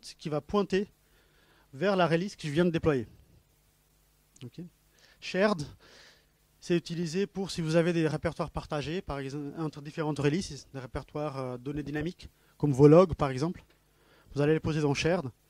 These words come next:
et ce sera à vous, dans votre cap file, de faire en sorte que, à chaque déploiement d'une nouvelle release,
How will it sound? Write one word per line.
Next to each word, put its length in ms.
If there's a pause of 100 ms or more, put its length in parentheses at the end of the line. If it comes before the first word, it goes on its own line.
(140)
et 40
ce 100
sera 220
à 40
vous, 160
dans 120
votre 200
cap 180
file, 280 (340)
de 80
faire 180
en 80
sorte 260
que, 240 (400)
à 120
chaque 460 (260)
déploiement 440
d'une 140
nouvelle 240
release, 460